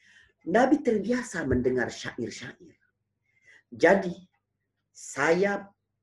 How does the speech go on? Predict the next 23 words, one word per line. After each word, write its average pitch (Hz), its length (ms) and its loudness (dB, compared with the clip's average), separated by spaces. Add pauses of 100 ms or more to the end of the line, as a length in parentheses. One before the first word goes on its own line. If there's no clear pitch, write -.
(100)
pasti 202 640 0
yakin, - 400 -6
saya 196 320 6
yakin 190 420 4
seyakin-yakinnya 170 960 0 (840)
bahwa 160 480 6
Nabi 170 480 2
pasti 220 480 4
merasa 254 580 4
ini 185 220 6
bukan 139 320 2
kata-kata 123 480 -4
biasa. 104 320 -4 (2250)
Nabi 262 640 6 (400)
sudah 247 260 6
biasa 233 460 4
mendengar 165 480 4
kata-kata 139 640 0
indah, - 300 2
syair-syair - 560 -2
dan 123 160 0
bait-bait - 580 -6 (240)
puisi. - 380 -10